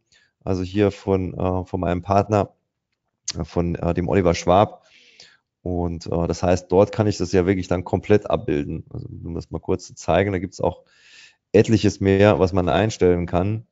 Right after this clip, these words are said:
ähm, für die Range, wie die aufgelöst wird, wie getrailt wird, äh, wann Teilverkäufe halt stattfinden. Und, ähm, entsprechend kann ich das alles viel, viel besser einstellen.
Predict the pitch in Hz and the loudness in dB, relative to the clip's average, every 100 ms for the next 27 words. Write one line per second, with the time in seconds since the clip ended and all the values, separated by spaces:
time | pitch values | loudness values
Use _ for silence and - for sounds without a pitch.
0 | _ _ _ _ _ _ _ 95 95 92 | _ _ _ _ _ _ _ 4 6 4
1 | 90 - 107 95 92 90 98 98 101 107 | 0 0 0 2 4 4 4 0 -2 0
2 | 104 - 98 - 95 95 - 85 82 110 | 2 4 2 0 0 0 -2 -4 -2 -2
3 | 101 - 92 92 104 - 92 92 87 - | -2 -2 2 4 2 0 0 0 0 -10
4 | _ _ _ _ - 87 82 95 107 117 | _ _ _ _ -2 2 2 0 -4 0
5 | 92 107 101 - 98 95 92 90 85 _ | 2 2 0 0 2 2 0 -4 -4 _
6 | _ _ 95 90 - 92 92 - 98 92 | _ _ -6 -4 -2 -2 -2 -6 -4 -4
7 | 92 92 87 _ _ _ _ _ - 87 | -6 -8 -10 _ _ _ _ _ -4 0
8 | 85 82 82 - - - 85 82 82 82 | 2 0 -4 -8 -4 0 2 2 0 -6
9 | - _ _ _ _ _ _ - 87 - | -12 _ _ _ _ _ _ -10 -8 -6
10 | 82 85 92 87 - 87 - 90 87 87 | -6 -4 -4 -4 -2 -4 -4 -4 -2 -2
11 | 85 - 78 - - - 65 | -2 -4 -6 -8 -6 -6 -6